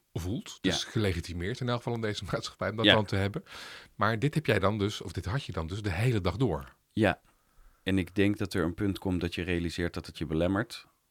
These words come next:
Speaker 2: Ik, ik hou er niet zo van om in de je-vorm te spreken trouwens, want
Speaker 1: Wanneer
Speaker 2: het, het
Speaker 1: gebeurde
Speaker 2: gaat
Speaker 1: dat
Speaker 2: over
Speaker 1: bij
Speaker 2: mij.
Speaker 1: jou, dat je dat realiseerde?
Speaker 2: Ehm,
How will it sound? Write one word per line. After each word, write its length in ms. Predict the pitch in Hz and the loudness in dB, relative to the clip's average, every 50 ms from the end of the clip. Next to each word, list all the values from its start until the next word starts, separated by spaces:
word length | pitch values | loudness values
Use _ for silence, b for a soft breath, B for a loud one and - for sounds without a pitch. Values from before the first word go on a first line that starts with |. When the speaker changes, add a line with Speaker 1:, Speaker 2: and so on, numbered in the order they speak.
| _ _ | _ _
Speaker 2:
Ik, 180 | - 87 82 - | -8 -8 -8 -8
ik 160 | - - - | -10 -10 -6
hou 160 | 87 87 85 | -4 -4 -2
er 80 | 87 87 | 0 -2
niet 140 | 82 78 | -2 -2
zo 80 | - 85 | -4 -6
van 180 | - 85 85 85 | -4 -2 -2 0
om 120 | 82 82 | 0 0
in 80 | 82 82 | 0 0
de 120 | 85 80 | 0 0
je-vorm 380 | 82 87 - - - 73 76 76 | 0 -2 -2 -2 -4 -4 -4 -4
te 60 | - | -10
spreken 320 | - - 78 73 64 - | -12 -8 -8 -8 -8 -8
trouwens, 340 | - - 76 71 90 107 - | -8 -6 -4 -4 -4 -6 -8
want 160 | - - 82 | -12 -10 -4
Speaker 1:
Wanneer 280 | 87 113 123 135 143 147 | -2 0 0 2 2 0
Speaker 2:
het, 100 | 143 139 | 0 -2
het 40 | - 127 | -4 -2
Speaker 1:
gebeurde 140 | 143 165 156 | 0 0 0
Speaker 2:
gaat 100 | 143 123 | 0 0
Speaker 1:
dat 100 | 127 123 | -2 0
Speaker 2:
over 60 | - - | 0 0
Speaker 1:
bij 20 | 104 104 | 0 2
Speaker 2:
mij. 80 | 123 | 0
Speaker 1:
jou, 120 | 151 170 156 | 0 -2 -4
dat 160 | - 113 - | -6 -8 -6
je 100 | - 117 | -6 -4
dat 300 | 107 110 104 - - - - | -4 -4 -4 -6 -10 -10 -10
realiseerde? 600 | 104 101 110 113 110 104 95 98 98 107 143 202 - B B B B B B B B B B B B B B B B B B B B B | -4 -2 -2 0 0 -2 -2 -2 -4 -4 -4 -8 -10 B B B B B B B B B B B B B B B B B B B B B
Speaker 2:
Ehm, 640 | _ 127 123 123 123 123 120 120 120 123 127 123 117 | _ 4 4 6 6 6 6 4 4 4 4 2 2